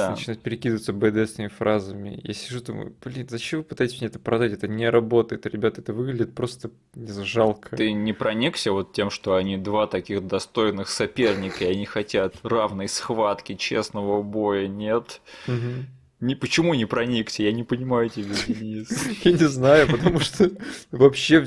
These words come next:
Speaker 2: ничего в этой сцене не работает.
Speaker 1: Я бы на месте там Снайпса или Биена, когда там один перезаряжался, я бы там повернулся бы, ему пендаля дал под затылок <laughs> и выиграл бы схватку лошары.
Speaker 2: Причем,
Speaker 1: Да.
Speaker 2: э, сцена-то начинается, да, с чего? Что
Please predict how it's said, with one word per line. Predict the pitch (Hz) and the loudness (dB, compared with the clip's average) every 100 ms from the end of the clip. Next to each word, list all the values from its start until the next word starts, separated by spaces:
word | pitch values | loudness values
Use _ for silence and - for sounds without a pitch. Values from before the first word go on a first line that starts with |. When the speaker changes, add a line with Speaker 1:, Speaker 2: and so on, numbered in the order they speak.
| 131 | 2
Speaker 2:
ничего | 131 135 - 139 139 | 0 0 0 6 6
в | 120 | 6
этой | 117 | 4
сцене | 107 120 110 | 2 2 0
не | 104 | 0
работает. | 104 107 107 - - - | 0 2 0 -2 -6 -6
Speaker 1:
Я | 101 104 | -2 0
бы | 104 | 0
на | 110 | 0
месте | 117 120 - | 0 -2 -2
там | 104 101 | -4 -4
Снайпса | - 110 120 - 98 | -4 -2 -2 -2 0
или | 92 95 | 0 -2
Биена, | 90 101 107 104 90 87 87 87 | -4 2 2 2 -2 -2 -4 -4
когда | 92 95 | -2 -2
там | 92 92 | 0 -2
один | 98 95 | 0 -2
перезаряжался, | 95 92 95 95 98 101 - | -2 -2 -2 -2 0 0 0
я | 87 | -4
бы | |
там | 85 90 | -4 -8
повернулся | 87 98 95 98 107 107 101 | -4 -2 -2 0 -2 -2 -4
бы, | 92 | -2
ему | 92 92 92 | 0 -2 -6
пендаля | - 95 95 90 85 | -4 -4 -2 -2 -4
дал | 87 90 | -2 -4
под | - 85 | -4 -6
затылок | 90 90 - 58 - - 165 247 - - | -4 -4 -6 -8 -4 0 2 0 -2 -10
<laughs> | 339 277 - - | -8 0 6 6
и | 120 | 6
выиграл | 113 120 107 | 4 2 2
бы | 113 | -2
схватку | 104 - 92 92 - - 135 - - 226 - | -8 -2 -2 -4 -8 -12 -12 -16 -12 -12 -10
лошары. | 101 95 - - 92 87 92 92 - - - | -6 -6 -4 0 0 0 -6 -10 -18 -14 -4
Speaker 2:
Причем, | 131 - 196 160 | -2 2 2 0
Speaker 1:
Да. | 95 95 127 127 | -4 0 4 6
Speaker 2:
э, | 117 | 4
сцена-то | - 165 131 | 2 0 0
начинается, | 117 - 127 127 113 - 107 | -6 -6 -2 -2 -2 -6 -2
да, | 123 | -2
с | |
чего? | 131 - 113 113 | -2 -6 -4 -4
Что | 98 - 104 101 101 | -6 -8 -6 -4 -6